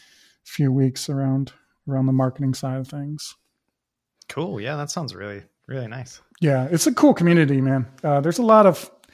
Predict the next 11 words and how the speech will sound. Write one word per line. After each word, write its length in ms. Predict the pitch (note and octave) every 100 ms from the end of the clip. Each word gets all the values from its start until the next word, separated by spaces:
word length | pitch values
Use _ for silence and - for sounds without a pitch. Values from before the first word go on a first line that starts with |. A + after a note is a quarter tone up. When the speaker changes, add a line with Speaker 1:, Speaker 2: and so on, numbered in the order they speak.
| - - _
Speaker 1:
<sighs> 500 | _ _ - - -
Slack's 320 | - G#3 -
not 120 | D#3+
the 80 | B2+
best 380 | A2 E3 A#2+ -
for, 320 | - C3+ A#2+ -
for 220 | - C#3 -
these 200 | D3+ B2
communities, 640 | - C3+ B2+ B2 B2+ B2 -
but, 340 | D3 C3 -
um, 380 | C3 C3 B2